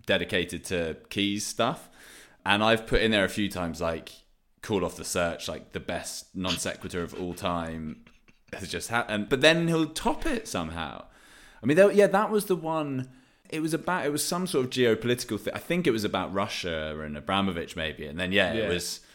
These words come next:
Speaker 1: Anyway,
Speaker 2: Anyway, top five
Speaker 1: Andy.
Speaker 2: kits of all time.
Speaker 1: Top five kits of all time.
Speaker 2: <laughs>
Speaker 1: My other favourite was when he was talking about how, what was it? It was like, Lord Bernstein has been talking about the Y word.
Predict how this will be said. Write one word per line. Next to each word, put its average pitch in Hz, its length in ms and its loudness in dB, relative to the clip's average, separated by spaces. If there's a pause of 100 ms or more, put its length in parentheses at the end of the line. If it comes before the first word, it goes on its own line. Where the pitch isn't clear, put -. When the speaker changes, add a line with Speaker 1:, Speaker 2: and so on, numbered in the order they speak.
(220)
Speaker 1:
Anyway, - 160 -2
Speaker 2:
Anyway, 107 220 0
top - 180 -2
five 131 160 2
Speaker 1:
Andy. 123 140 -2
Speaker 2:
kits 113 200 -4
of 95 80 -8
all 107 80 -4
time. 107 140 2
Speaker 1:
Top 254 140 8
five 208 160 12
kits 139 180 6
of 135 60 4
all 123 60 4
time. 107 300 0
Speaker 2:
<laughs> - 1300 -6
Speaker 1:
My 127 200 6
other 143 180 6
favourite 117 480 2
was 107 120 -2
when 120 100 2
he 123 60 0
was 117 100 -2
talking 135 380 0
about 101 600 0
how, 85 960 -4 (240)
what - 260 -18
was 117 220 -14
it? 95 80 -8
It - 20 -8
was 95 100 -6
like, 95 140 -4
Lord 127 400 2
Bernstein 113 760 0
has 90 120 -8
been 85 140 -4
talking 82 640 -8
about 76 480 -10
the 92 60 -8
Y 117 300 2
word. 65 460 -4